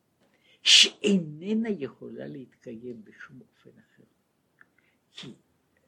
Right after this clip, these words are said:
עכשיו, עכשיו ש-, דעתם של אנשים גסה בכל דבר.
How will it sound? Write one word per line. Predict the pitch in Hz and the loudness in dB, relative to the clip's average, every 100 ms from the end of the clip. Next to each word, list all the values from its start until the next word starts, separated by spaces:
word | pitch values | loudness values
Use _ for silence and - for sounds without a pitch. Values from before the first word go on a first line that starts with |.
| _ _ _ _ _ _ _ | _ _ _ _ _ _ _
עכשיו, | - - _ _ _ _ _ _ - - | -20 -20 _ _ _ _ _ _ -20 -6
עכשיו | - 123 | -2 -2
ש-, | - 98 87 - - _ - _ - - - | -4 -14 -14 -20 -20 _ -20 _ -20 -20 -14
דעתם | 85 - 143 | -12 -4 -4
של | 135 - 98 | -4 -8 -8
אנשים | 85 85 - 123 110 | -12 -16 -12 -10 -6
גסה | 110 - - 110 | -8 -4 0 0
בכל | 92 - 85 | -2 -16 -20
דבר. | 82 85 | -18 -20